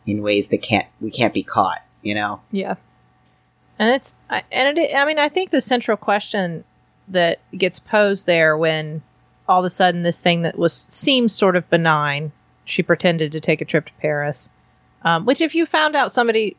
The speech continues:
Speaker 3: pretended to take a trip to Paris, you may think less of them as like,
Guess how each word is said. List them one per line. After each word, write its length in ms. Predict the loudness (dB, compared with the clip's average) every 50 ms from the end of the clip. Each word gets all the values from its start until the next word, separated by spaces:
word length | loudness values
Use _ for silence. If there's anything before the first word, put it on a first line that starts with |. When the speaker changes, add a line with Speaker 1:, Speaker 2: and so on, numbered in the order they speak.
| _ _
Speaker 3:
pretended 360 | -2 0 2 2 0 2 2
to 100 | 0 0
take 160 | 0 0 0
a 40 | 0
trip 180 | 0 -2 -2 -2
to 80 | -2 -6
Paris, 500 | -2 0 2 2 2 2 0 -2 -6 -16 _ _ _ _ _ _ _ -8
you 200 | -2 -2 0 2
may 220 | 2 2 2 0
think 260 | 0 -2 -4 -4 -2
less 320 | 0 0 0 0 0 0 -2
of 120 | -2 0
them 220 | 0 0 0 2
as 180 | 0 -2 -2 0
like, 500 | 0 2 2 2 0 -2 -4 _ -20